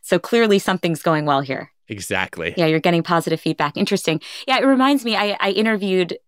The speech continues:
Speaker 1: Megan Phelps Roper, who was part of the Westboro Baptist Church, which is a religious cult. And, uh, she eventually ended up leaving in her mid-twenties. But I think one thing that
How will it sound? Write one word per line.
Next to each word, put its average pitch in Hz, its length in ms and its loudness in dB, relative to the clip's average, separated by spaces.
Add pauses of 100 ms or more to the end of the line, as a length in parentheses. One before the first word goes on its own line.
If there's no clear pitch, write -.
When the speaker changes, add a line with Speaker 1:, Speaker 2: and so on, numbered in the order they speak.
(100)
Speaker 1:
Megan 185 300 0
Phelps 170 300 -2
Roper, 165 560 0
who 165 420 2 (300)
was 180 120 0
part 180 240 0
of 175 120 0
the 170 180 2
Westboro 170 540 -2
Baptist 160 420 -4
Church, 151 340 -2
which 165 140 -2
is 160 120 0
a 151 200 0
religious 165 340 0
cult. - 420 -4 (440)
And, 180 580 0
uh, 175 140 0
she - 160 -4
eventually 208 500 0
ended 180 220 2
up - 80 -4
leaving 170 380 0
in 170 180 -2
her 160 160 -2
mid-twenties. 165 760 0
But - 200 0
I 190 80 2
think 370 260 0
one 202 340 2
thing 170 500 0
that 165 360 0